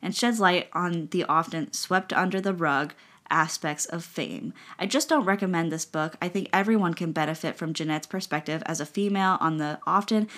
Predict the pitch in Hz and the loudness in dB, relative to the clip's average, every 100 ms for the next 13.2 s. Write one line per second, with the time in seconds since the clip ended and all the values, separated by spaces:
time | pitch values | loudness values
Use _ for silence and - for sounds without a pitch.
0 | - - 202 247 - 254 - 190 180 175 | -14 -2 0 2 2 0 0 2 2 2
1 | - - 220 226 - 160 156 160 - 165 | -2 0 2 2 2 2 2 0 -4 -4
2 | 160 160 - _ - 208 220 - 151 151 | -2 -4 -8 _ -6 -2 0 0 2 2
3 | 160 - - - 180 - - 226 240 240 | -2 -8 -10 -4 -2 0 2 2 2 0
4 | 196 196 196 196 - 170 160 - 160 160 | 0 2 4 0 0 -2 -4 -4 -4 -2
5 | 160 - 185 196 202 196 185 160 156 - | -4 -2 -2 2 0 0 0 -2 -2 -4
6 | 156 135 113 151 147 - 120 - 50 - | 0 0 0 -4 -6 -4 -6 -4 -8 -12
7 | _ _ _ - 156 85 - - - 190 | _ _ _ -6 -2 -2 -4 -12 -14 -16
8 | - - - - 262 220 156 - 127 - | -18 -20 -18 -2 4 6 4 -2 -6 -4
9 | 104 143 160 151 147 147 151 214 214 208 | -4 -4 -4 -2 -2 -2 4 8 8 6
10 | - - - 170 160 - - _ - - | -2 -8 2 6 6 4 0 _ -6 0
11 | 185 - _ - - 147 160 156 143 143 | 0 0 _ -14 -4 0 0 -2 -6 -4
12 | 76 - - 190 190 190 185 185 170 180 | -4 -4 -2 2 4 4 2 2 2 2
13 | 175 | 0